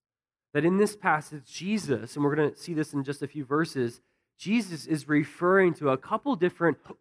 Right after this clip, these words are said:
Old Testament passages throughout this conversation with Nicodemus. And I think here specifically, Jesus is referring to the work of God in the new covenant, and he's alluding to an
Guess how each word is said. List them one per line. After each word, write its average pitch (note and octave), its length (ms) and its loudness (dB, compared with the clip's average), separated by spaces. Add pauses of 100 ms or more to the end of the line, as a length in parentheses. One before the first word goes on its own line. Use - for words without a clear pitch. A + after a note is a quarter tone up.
Old F3+ 240 4
Testament E3+ 400 0
passages B2+ 640 0
throughout D3 500 4 (220)
this C3+ 140 -2
conversation C3+ 840 0
with A#2+ 160 -4
Nicodemus. B2 880 -4 (520)
And C3 80 -2
I C3+ 40 2
think C#3 200 0
here D3+ 220 2
specifically, C#3 1000 0 (360)
Jesus E3+ 520 -2
is C#3 140 -12
referring D3+ 360 0
to - 100 -16
the C3+ 120 2
work C3+ 380 0
of G#3 160 -4
God A#2+ 420 2
in F3 300 4
the G3 100 4
new E3+ 240 0
covenant, D3+ 800 -4 (360)
and D3 160 -2
he's D#3+ 160 0
alluding E3 580 2
to E3 140 0
an D3+ 80 2